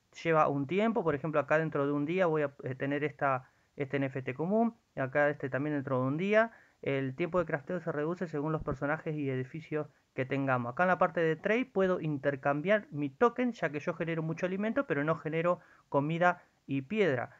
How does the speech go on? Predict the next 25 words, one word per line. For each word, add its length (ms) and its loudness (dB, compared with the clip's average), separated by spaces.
Entonces 420 0
yo 280 4
acá 300 4
en 80 2
el 100 -2
exchange 320 -2
directamente 420 0
deposito 460 -2
una 200 4
orden 440 4
de, 480 0
de 240 -2
intercambio 760 0
de 280 0
mi 100 0
token 300 -2
de 60 0
alimento 440 -2
por 140 2
los 120 4
otros 260 2
dos 120 0
tokens 300 -2
que 80 -4
necesite, 640 -4